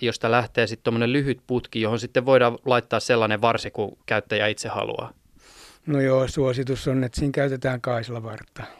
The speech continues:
Speaker 2: mutta tota, jotkut saattaa käyttää mäkkärin pilliäkin. <laughs> Tai big kynää aikoina, kuulakärkikynää.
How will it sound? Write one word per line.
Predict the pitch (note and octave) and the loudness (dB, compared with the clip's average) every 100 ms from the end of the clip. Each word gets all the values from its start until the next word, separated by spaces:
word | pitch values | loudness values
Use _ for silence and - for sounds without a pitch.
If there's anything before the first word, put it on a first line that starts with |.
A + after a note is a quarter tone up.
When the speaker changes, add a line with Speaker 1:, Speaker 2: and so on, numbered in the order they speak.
| - _ _ _ _ _ A#2+ | -20 _ _ _ _ _ -8
Speaker 2:
mutta | A2 - B2 | -8 -6 -6
tota, | A2+ A2 A#2+ G#2 - _ _ | -4 -6 -6 -8 -12 _ _
jotkut | A#2+ A2+ - A2+ | -8 -8 -10 -8
saattaa | B2+ A#2+ - A#2 | -6 -6 -4 -6
käyttää | A#2 A2+ - A#2 | -4 -6 -4 -4
mäkkärin | A#2+ A#2 - B2 A#2+ A2 | -2 -6 -6 -6 -6 -6
pilliäkin. | A#2 A#2 A2 B2+ - - _ _ _ _ - | -6 -6 -10 -12 -16 -20 _ _ _ _ -2
<laughs> | A#3 - F3 - - - - - - - | -2 0 -6 -8 -12 -14 -14 -16 -16 -12
Tai | C#3 C3+ | -6 -6
big | C3 C#3+ - _ | -4 -6 -10 _
kynää | - B2 B2 A#2+ A#2+ | -8 -6 -6 -6 -8
aikoina, | B2+ - B2+ B2 - _ - - - - | -10 -10 -8 -10 -12 _ -20 -20 -18 -8
kuulakärkikynää. | C#3 B2+ A#2+ B2+ - C3+ B2+ A#2+ B2 - | -6 -6 -10 -12 -10 -10 -8 -10 -10 -16